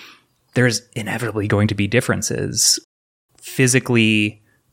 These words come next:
culturally, and how this work is performed in the future if it's totally different people who are performing it and it's been retaught by a different person.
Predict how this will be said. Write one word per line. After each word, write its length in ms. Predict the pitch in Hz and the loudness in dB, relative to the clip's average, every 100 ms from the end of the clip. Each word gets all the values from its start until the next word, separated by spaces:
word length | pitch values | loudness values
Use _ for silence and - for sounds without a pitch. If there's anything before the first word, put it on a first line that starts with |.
| _ | _
culturally, 1000 | - 123 117 131 113 107 107 101 98 98 - | -2 0 0 2 2 2 0 0 -4 -4 -2
and 120 | 110 | -2
how 220 | 101 113 | 0 2
this 180 | 107 104 | 2 -2
work 400 | 104 104 104 - - | 0 0 -2 -8 -8
is 80 | |
performed 440 | 104 110 - 113 110 | -4 -2 0 2 2
in 100 | 101 | 0
the 60 | |
future 640 | 95 143 190 - 98 92 - | -2 0 0 2 2 2 -2
if 80 | 113 | -4
it's 120 | - | -4
totally 300 | - 123 117 | -2 0 2
different 240 | 113 113 107 | 0 -2 -6
people 200 | 113 101 | -6 -4
who 120 | 110 | -4
are 100 | 90 | -4
performing 460 | 113 - 143 120 95 | -4 0 0 0 -2
it 120 | - | -2
and 120 | 120 | 0
it's 100 | 113 | 2
been 200 | 110 104 | 2 0
retaught 840 | 98 107 120 117 - - 113 123 - - | 0 -2 0 0 -2 -2 0 0 -4 -6
by 160 | - 98 | 0 0
a 100 | 98 | 0
different 320 | 101 95 - | -2 -4 -6
person. 640 | - - 123 - - 131 | -6 0 2 0 -2 -6